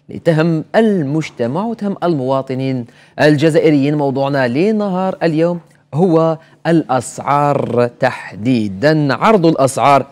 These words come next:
ماذا يعرف المستهلك الجزائري عن حقه في التعرف على الأسعار؟ وحاضر معنا صبيحة اليوم أحمد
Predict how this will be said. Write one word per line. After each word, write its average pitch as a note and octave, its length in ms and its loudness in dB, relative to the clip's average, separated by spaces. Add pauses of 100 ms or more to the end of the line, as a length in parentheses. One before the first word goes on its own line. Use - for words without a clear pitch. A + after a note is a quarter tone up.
(400)
ماذا A#3 400 6
يعرف F3+ 500 2
المستهلك C#3 920 -2
الجزائري C3 1200 2 (160)
عن C3+ 180 -4
حقه A#2+ 540 -6 (240)
في D3+ 60 -2
التعرف C#3 560 -2
على D#3+ 360 2 (340)
الأسعار؟ C#3+ 680 -2
وحاضر A#2 380 -6
معنا A#2+ 240 -6
صبيحة A#2+ 340 -8
اليوم C#3 400 -4
أحمد F#3+ 460 -8